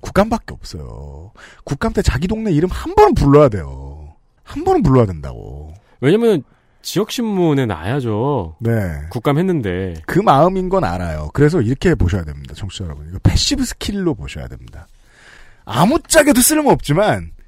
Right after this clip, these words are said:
Speaker 1: 그는 해야 돼요.
Speaker 2: 네.
Speaker 1: 카운터 스트라이크의 점프 키. 처음에 맵이 열렸어요. 내가 서 있어요.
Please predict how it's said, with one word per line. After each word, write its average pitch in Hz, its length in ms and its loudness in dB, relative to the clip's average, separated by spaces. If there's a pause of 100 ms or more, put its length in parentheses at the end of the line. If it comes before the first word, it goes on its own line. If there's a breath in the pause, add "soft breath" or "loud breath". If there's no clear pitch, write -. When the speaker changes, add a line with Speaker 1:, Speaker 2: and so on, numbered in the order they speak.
(100)
Speaker 1:
그는 233 340 2
해야 294 300 4
돼요. 101 360 -4 (120)
Speaker 2:
네. 95 340 -6 (220)
Speaker 1:
카운터 - 320 2
스트라이크의 208 460 0
점프 269 400 0
키. 107 420 -6 (1160)
처음에 226 240 2
맵이 117 240 0
열렸어요. 87 380 -8 (640)
내가 147 200 0
서 226 160 2
있어요. 82 300 -4